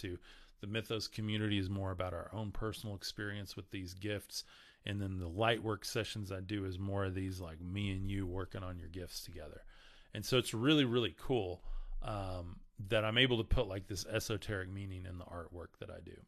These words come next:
And the artwork behind me today, thank you guys for the gifts, by the way. I love, love, love getting gifts on here. Thank you guys.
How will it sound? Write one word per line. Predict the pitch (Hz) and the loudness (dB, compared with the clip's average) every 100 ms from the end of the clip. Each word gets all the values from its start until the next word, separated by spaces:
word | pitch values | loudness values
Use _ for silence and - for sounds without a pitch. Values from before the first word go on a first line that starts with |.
| _ 107 | _ -8
And | 104 | -2
the | |
artwork | - 151 147 143 110 | 4 4 6 2 0
behind | 101 - 147 143 | -4 -2 -2 0
me | 117 | -2
today, | 98 87 90 120 107 92 | -4 -6 0 2 2 0
thank | 123 117 110 | -2 0 -2
you | |
guys | 101 95 87 87 | -2 -2 -2 -6
for | - 95 87 82 - - - _ _ | -10 -8 -6 -8 -14 -20 -20 _ _
the | 95 92 | -8 -4
gifts, | 92 101 85 - | 0 0 0 -6
by | 90 85 | -6 -6
the | 85 | -6
way. | 87 | -4
I | |
love, | 92 98 95 95 | -4 -4 -4 -6
love, | 98 95 92 | -4 -4 -4
love | 95 90 92 | -6 -6 -4
getting | 95 90 | -6 -6
gifts | 90 87 - 95 | -6 -8 -8 -10
on | 85 | -8
here. | 87 82 | -10 -8
Thank | 104 92 92 | -8 -8 -10
you | |
guys. | 90 80 80 | -10 -10 -12